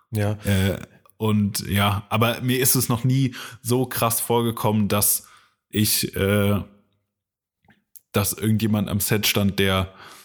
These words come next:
Speaker 2: wo du schon gedacht hast, okay, das, das wird nix hier.
Speaker 1: <laughs> Nee, das hab ich eigentlich auch,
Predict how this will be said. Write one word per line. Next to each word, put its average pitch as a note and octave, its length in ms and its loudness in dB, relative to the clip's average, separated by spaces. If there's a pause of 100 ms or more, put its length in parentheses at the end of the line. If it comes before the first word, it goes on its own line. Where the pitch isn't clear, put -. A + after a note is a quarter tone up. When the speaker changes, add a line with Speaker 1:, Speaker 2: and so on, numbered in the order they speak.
(140)
Speaker 2:
wo G2+ 160 2
du G2 80 4
schon G2 220 2
gedacht F#2+ 240 0
hast, F#2 120 0
okay, F2+ 340 0 (960)
das, - 280 0
das F#2 260 0
wird F2 180 -2
nix E2+ 180 -4
hier. F2+ 200 -2 (500)
Speaker 1:
<laughs> - 100 -4 (960)
Nee, A#2 160 0
das C#3 100 -2
hab E3 80 -2
ich D3+ 100 -4
eigentlich D3 200 -4
auch, A#2 80 -2